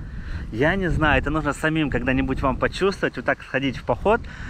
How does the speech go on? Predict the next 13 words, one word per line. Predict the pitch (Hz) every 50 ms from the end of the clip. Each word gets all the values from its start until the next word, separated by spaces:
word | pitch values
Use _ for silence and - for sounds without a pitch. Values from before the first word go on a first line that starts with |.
| - -
Мне | - 127 156 190
нравятся | 196 190 185 180 175 - 156
вот | 151
такие | 143 151 147 - 165 147 143
одиночные | 147 139 127 151 156 170 180 175 160 127 - - 160 135 123 117
пешие | 107 - 151 147 143 131 - 143 127 135
походы, | - 143 131 - 190 202 175 -
когда | - 135 - - 156 165
я | 147 131 139 151 160 151
один. | 147 139 - - - 185 190 156 117
У, | 113 123 165 240 415 466 523 554 523 440 -
ветер | - 143 190 226 - 226 -
поднимается. | - 185 175 160 180 180 185 196 190 180 151 - - - -